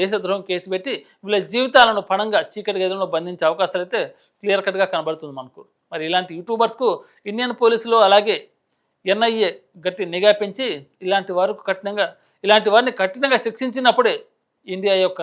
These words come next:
రహస్యాలు బయటకు వెళ్లకుండా మన దేశాన్ని మనమే కాపాడుకున్నట్టు అంటారు. ఆ విధంగా పోలీసులు ముందుకెళ్తున్నారు. యూట్యూబర్స్ ఎవరైతే ఉన్నారో వాళ్ళు కూడా కొంచెం ఒళ్ళు దగ్గర పెట్టుకొని అడ్వెంచర్ చేస్తే మంచిది. సొంత దేశ రహస్యాలను బహిర్గతం చేస్తే అందులో మీ కుటుంబం కూడా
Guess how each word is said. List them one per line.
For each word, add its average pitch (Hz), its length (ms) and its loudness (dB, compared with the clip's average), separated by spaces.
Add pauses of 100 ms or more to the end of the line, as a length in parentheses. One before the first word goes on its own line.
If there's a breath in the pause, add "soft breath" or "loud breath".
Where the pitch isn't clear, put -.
రహస్యాలు 196 440 0
బయటకు 175 260 -2
వెళ్లకుండా 185 360 0 (520 soft breath)
మన 202 100 2 (100)
దేశాన్ని 254 380 6
మనమే 277 240 8 (100)
కాపాడుకున్నట్టు 220 640 2
అంటారు. 143 240 -10 (320)
ఆ - 100 -4
విధంగా 196 280 -2 (100)
పోలీసులు 180 340 -6
ముందుకెళ్తున్నారు. 180 600 -2 (560)
యూట్యూబర్స్ 220 460 2
ఎవరైతే 226 340 2
ఉన్నారో 214 240 4 (100)
వాళ్ళు 196 260 4
కూడా 214 180 2
కొంచెం 196 220 -6 (280)
ఒళ్ళు 180 120 -2 (100)
దగ్గర 175 280 -2
పెట్టుకొని 185 400 -8 (680)
అడ్వెంచర్ 220 400 2
చేస్తే 202 260 -2
మంచిది. 160 320 -12 (800)
సొంత 196 180 -6 (140)
దేశ 180 100 -2 (120)
రహస్యాలను 190 340 2
బహిర్గతం 180 400 -2
చేస్తే 208 220 0 (400)
అందులో 170 200 -4 (120)
మీ 214 80 2 (120)
కుటుంబం 254 320 -4
కూడా 233 120 4